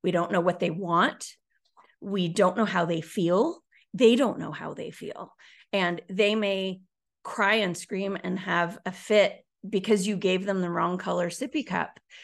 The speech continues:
You know, they, their feelings are big and they're strong and they come out of nowhere. Um,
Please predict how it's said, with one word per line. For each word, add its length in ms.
You 160
know, 280
they, 300
their 220
feelings 460
are 120
big 460
and 180
they're 120
strong 720
and 160
they 60
come 280
out 160
of 80
nowhere. 680
Um, 500